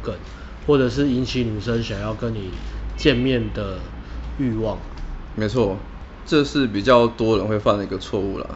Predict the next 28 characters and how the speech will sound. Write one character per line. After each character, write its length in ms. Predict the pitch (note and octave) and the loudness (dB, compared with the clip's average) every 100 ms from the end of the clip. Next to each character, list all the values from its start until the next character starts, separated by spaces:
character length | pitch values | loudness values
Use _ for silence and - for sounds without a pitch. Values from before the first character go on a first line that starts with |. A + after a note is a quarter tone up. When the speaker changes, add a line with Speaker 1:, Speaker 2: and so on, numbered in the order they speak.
| - - - - | -10 -12 -12 -4
Speaker 1:
在 100 | C3 | -2
那 60 | |
边 120 | B2 B2+ | 0 0
一 40 | |
直 120 | A#2 | 0
聊 180 | A2 G#2 | -2 -2
聊 180 | G#2 G2 | -2 -4
聊 180 | G2 F#2+ | -4 -6
聊 0 | |
聊， 140 | F#2 F2+ F2+ - F2 - - - - - - | -6 -8 -8 -10 -12 -12 -12 -12 -12 -12 -2
Speaker 2:
聊 100 | A2 | 4
一 20 | |
聊。 60 | A2 | 8
Speaker 1:
然 100 | D#3 | 10
后 60 | |
都 100 | D#3+ | 10
一 100 | D#3 | 8
直， 140 | D3+ D3+ | 8 4
一 100 | D#3+ | 4
直 60 | D#3 | 4
在 140 | C#3+ | 4
闲 240 | C#3+ B2+ A#2+ | 4 0 0
聊 180 | A#2+ G2 | 0 -2
啊， 140 | F#2+ | -4
聊 160 | G#2+ G#2 | -6 -6
一 80 | G#2+ | -4
些 60 | |
很， 160 | A#2 G#2 | -4 -4